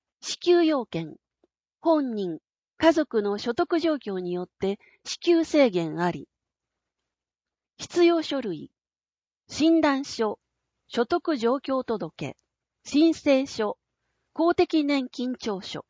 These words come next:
その他必要と認められる書類。申請方法。窓口にて申請。特別障害者手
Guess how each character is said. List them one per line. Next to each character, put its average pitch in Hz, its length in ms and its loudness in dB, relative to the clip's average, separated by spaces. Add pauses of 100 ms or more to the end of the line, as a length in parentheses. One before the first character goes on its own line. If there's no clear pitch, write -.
(600)
そ 269 180 -2
の 294 140 -4
他 - 240 -2 (220)
必 - 260 -2
要 339 180 2
と 302 180 -6
認 247 260 -2
め 294 180 2
ら 269 120 2
れ 254 120 2
る 175 100 -6
書 165 180 -8
類。 170 300 -6 (1600)
申 330 260 4
請 320 260 4
方 277 240 -2
法。 165 360 -8 (760)
窓 302 300 2
口 277 260 -4
に 196 120 -8
て 170 140 -2
申 196 320 -6
請。 165 340 -6 (1200)
特 269 300 0
別 339 280 2
障 302 260 -2
害 269 180 0
者 226 160 -4
手 180 240 -4